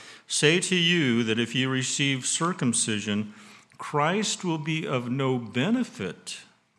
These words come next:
to you. And I testify again to every man who receives circumcision that he's under obligation to keep the whole law. You have been severed from Christ,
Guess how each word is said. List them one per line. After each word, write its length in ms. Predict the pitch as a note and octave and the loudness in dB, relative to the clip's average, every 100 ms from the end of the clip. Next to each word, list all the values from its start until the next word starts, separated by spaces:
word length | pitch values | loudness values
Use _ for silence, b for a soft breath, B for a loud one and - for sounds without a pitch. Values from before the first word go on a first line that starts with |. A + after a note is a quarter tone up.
| - | -10
to 140 | - | -2
you. 340 | G#2+ F2+ D#2 D#2 - - _ _ _ B B B B | -2 -2 -8 -12 -20 -20 _ _ _ B B B B
And 100 | C3 | 6
I 80 | B2+ | 6
testify 720 | - G3 G#3 A3+ G3 F#3 E3+ | 4 2 2 0 2 4 4
again 340 | D3+ D3+ E3 D3 | 4 4 2 2
to 180 | C3 | 0
every 300 | - F3+ G#3+ | 2 4 4
man 340 | G#3 G3 F#3 D#3 | 4 4 2 2
who 120 | D3 | 2
receives 520 | C3+ C#3 - D#3+ C#3+ | 0 0 2 2 2
circumcision 840 | - F#3 F3+ B2 - A2+ G#2+ G#2+ B B B B - | 2 2 2 2 2 2 2 0 B B B B -2
that 140 | C#3 | 0
he's 260 | D3+ D#3+ F3+ | 2 2 4
under 360 | E3 F3+ D3+ | 4 4 2
obligation 800 | C#3+ D#3+ E3+ D3 D#3+ G#3 - C#3 | 4 2 4 2 2 0 0 0
to 120 | C#3+ | 0
keep 380 | - - E3+ D#3+ | -2 0 0 2
the 140 | D#3+ C3 | 0 2
whole 360 | C#3+ B2+ A2+ | 4 4 2
law. 480 | A#2+ G3 G3+ F2 D#2+ - B B B B - | 2 2 -2 -4 -10 -20 B B B B 2
You 260 | E3+ B3+ | 4 6
have 280 | G3 F3+ D#3 | 8 6 6
been 200 | D#3 D3 | 4 4
severed 920 | C3+ - - F3+ B3 B3 A3+ B2+ G2 | 4 4 6 6 6 6 6 4 0
from 300 | - B2+ A2+ | 0 4 4
Christ, 760 | - A2+ F#2 D#2 - - - | 2 -2 -2 -4 -8 -8 -8